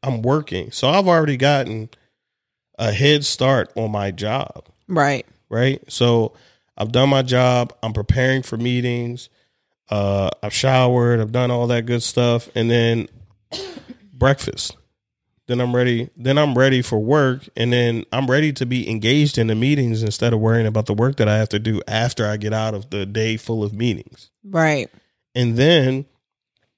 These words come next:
Speaker 1: you know, um, when it's time to cut out early or the meetings are done for the day, I'm done for the day. So now I can actually work on myself.
Speaker 2: Right.
Speaker 1: I can work on myself. I can work on my business. And, you know, you gotta get to work ten. You gotta get to work.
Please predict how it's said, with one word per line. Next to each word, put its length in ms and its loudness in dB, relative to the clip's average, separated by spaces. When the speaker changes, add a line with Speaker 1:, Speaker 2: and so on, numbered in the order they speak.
Speaker 1:
you 140 -2
know, 520 2
um, 380 -4
when 120 0
it's 100 -2
time 240 2
to 60 0
cut 180 0
out 240 2
early 300 -2
or 140 0
the 80 0
meetings 380 0
are 60 0
done 200 -2
for 100 -10
the 80 -4
day, 260 2
I'm 200 0
done 180 2
for 140 -2
the 100 -2
day. 160 -8
So 180 -2
now 300 2
I 120 2
can 140 -2
actually 220 0
work 320 0
on 320 -2
myself. 560 -4
Speaker 2:
Right. 500 -4
Speaker 1:
I 40 0
can 80 0
work 180 0
on 80 -2
myself. 520 2
I 40 -20
can 140 -4
work 160 -2
on 80 -4
my 120 -4
business. 520 0
And, 360 0
you 100 -4
know, 100 -2
you 120 0
gotta 200 4
get 120 2
to 60 2
work 260 2
ten. 580 2
You 100 -8
gotta 180 -2
get 120 -4
to 60 -6
work. 240 -2